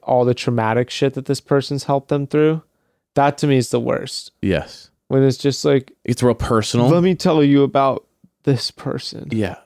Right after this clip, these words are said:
Speaker 1: They helped me
Speaker 2: Yeah, it's all about them.
Speaker 1: when I was at the, and let me tell, it was bad.
Speaker 2: Yeah.
Speaker 1: It was really bad. They pulled me through it." And they, and you're like, "Okay." And then they
Speaker 2: Well,
Speaker 1: just
Speaker 2: it's
Speaker 1: like,
Speaker 2: beautiful if, if that, if
Speaker 1: it's
Speaker 2: that's
Speaker 1: like,
Speaker 2: what they
Speaker 1: "That's
Speaker 2: said.
Speaker 1: sweet.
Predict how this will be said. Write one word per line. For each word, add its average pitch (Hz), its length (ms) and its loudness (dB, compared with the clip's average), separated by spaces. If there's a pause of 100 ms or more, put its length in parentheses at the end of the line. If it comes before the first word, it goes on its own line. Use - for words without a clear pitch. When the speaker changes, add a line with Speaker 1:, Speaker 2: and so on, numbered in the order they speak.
(720)
Speaker 1:
They 190 540 4
helped 170 580 2
me 143 500 6
Speaker 2:
Yeah, - 120 6
it's - 100 0
all 156 80 4
about 139 200 2
them. 82 240 0 (420)
Speaker 1:
when 143 180 4
I 147 280 4
was 147 240 4
at 139 180 0
the, 143 100 -4
and 147 200 2
let 170 140 2
me 175 120 2
tell, 175 240 -2
it 160 140 4
was 156 200 4
bad. 127 540 0 (320)
Speaker 2:
Yeah. 107 140 2
Speaker 1:
It 143 60 2
was 123 200 2
really 139 380 4
bad. 120 480 2 (400)
They 131 260 2
pulled 143 320 2
me 131 140 2
through 143 320 2
it." 131 160 0 (360)
And 127 200 2
they, 147 160 6 (180)
and 135 100 2
you're 135 140 4
like, 123 220 2 (160)
"Okay." 131 480 2
And 139 120 2
then 135 140 2
they 139 120 4
Speaker 2:
Well, 196 120 6
Speaker 1:
just 202 40 4
Speaker 2:
it's - 80 -2
Speaker 1:
like, 147 80 6
Speaker 2:
beautiful 294 320 4
if, - 100 2
if 160 160 0
that, 208 140 2
if 151 60 2
Speaker 1:
it's 131 80 -2
Speaker 2:
that's 170 140 2
Speaker 1:
like, 233 100 4
Speaker 2:
what - 40 0
they 220 80 2
Speaker 1:
"That's 220 120 4
Speaker 2:
said. 127 200 4
Speaker 1:
sweet. 165 500 2